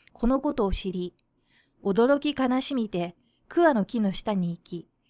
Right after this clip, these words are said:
死にたる馬の首にすがりついて泣きいたりしよう。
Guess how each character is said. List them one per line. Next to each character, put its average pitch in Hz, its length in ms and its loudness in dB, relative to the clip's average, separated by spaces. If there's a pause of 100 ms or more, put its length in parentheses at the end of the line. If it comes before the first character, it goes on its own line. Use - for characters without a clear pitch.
(440)
死 - 180 -2
に 277 160 2
た 311 120 4
る 220 160 2
馬 196 180 0
の 190 120 0
首 190 260 -4
に 190 120 -2
す 208 140 -4
が 233 80 0
り 262 160 -4
つ 294 160 -4
い 254 100 0
て 190 140 -4
泣 180 180 -2
き 226 220 -6
い 220 40 -10
た 214 140 0
り 214 140 -4
し - 160 -10
よ 165 120 -8
う。 - 80 -20